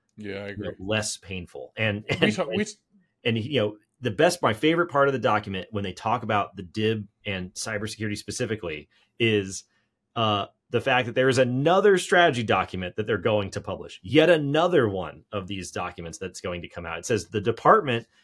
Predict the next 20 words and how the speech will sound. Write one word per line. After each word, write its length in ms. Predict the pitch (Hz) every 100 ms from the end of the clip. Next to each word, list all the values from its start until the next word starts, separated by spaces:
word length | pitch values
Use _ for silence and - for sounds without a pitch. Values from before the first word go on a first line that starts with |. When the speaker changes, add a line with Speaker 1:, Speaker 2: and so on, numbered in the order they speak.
| _ -
Speaker 2:
working 400 | 117 185 196 196
with 220 | 180 175
industry, 640 | 165 180 156 - 87 78 _ _ _ _
will 280 | 107 131 123
build 320 | 131 170 190
upon 480 | - 143 143 151 156
and 180 | 127 117
improve 480 | 110 - 147 131
current 400 | - - 165 175
regulations, 720 | 131 139 139 131 131 139 123 113
policies, 640 | 120 123 123 - 113 95
requirements, 600 | 104 - 107 110 107 104
programs, 580 | - 131 120 117 113 110 -
services, 480 | 123 120 110 104 104
pilots, 600 | - 113 113 107 - - _ _ _ -
communities 500 | 123 143 147 131 110
of 80 | 107
interest, 480 | 120 123 113 - _ _ _ -
public-private 640 | 135 139 - 123 120 120
partnerships, 600 | 117 120 110 113 -